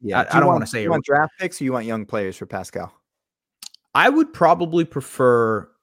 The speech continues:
Speaker 2: I mean, hell, I, I pr-, probably prefer a combination of both. But, uh, if I had to, if I had to, I'd probably prioritize players y-, like younger prospects that make sense for this team. 'Cause
Speaker 1: Right, that fit
Speaker 2: they
Speaker 1: with what you
Speaker 2: can't
Speaker 1: guys are doing.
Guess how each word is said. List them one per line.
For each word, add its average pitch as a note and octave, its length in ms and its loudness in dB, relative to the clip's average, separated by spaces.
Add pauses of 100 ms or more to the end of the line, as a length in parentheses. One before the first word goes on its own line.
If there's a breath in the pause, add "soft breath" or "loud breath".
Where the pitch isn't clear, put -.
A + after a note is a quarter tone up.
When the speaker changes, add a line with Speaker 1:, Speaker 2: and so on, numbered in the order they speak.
(220)
Speaker 2:
I A#2+ 80 -2
mean, A2 300 -4 (100)
hell, A2 300 2
I, G#2+ 240 0
I A2+ 120 0
pr-, A#2+ 180 -6
probably A2 400 -2 (160)
prefer G#2+ 320 -4
a G2+ 40 -4
combination G#2+ 520 -6
of G#2 60 -8
both. A#2 380 -6
But, A#2 380 -2
uh, A2+ 240 -2
if A#2 160 -6
I A#2 80 2
had B2 280 -2
to, A2 380 -4 (400 soft breath)
if - 160 -6
I A#2+ 120 4
had A#2+ 300 -2
to, E3+ 200 -2
I'd A#2+ 140 -2
probably C#3 320 0
prioritize A#2 680 0
players G2+ 680 -8 (160)
y-, A#2 300 -6
like G#2+ 200 -6
younger G#2+ 300 -6
prospects F#2+ 800 -10 (160)
that F#2+ 220 -8 (100)
make G2 300 -12
sense - 640 -16
for G#2 180 -8
this F2+ 220 -10
team. B1+ 400 -18
'Cause A2 220 -6
Speaker 1:
Right, G2 320 -2
that G2 80 -14 (160)
fit G#2 240 -4
Speaker 2:
they - 80 -4
Speaker 1:
with - 80 -12
what F#2 100 -8
you - 80 2
Speaker 2:
can't B2+ 220 -2
Speaker 1:
guys - 100 -20
are F2 260 -20
doing. D#2+ 180 -18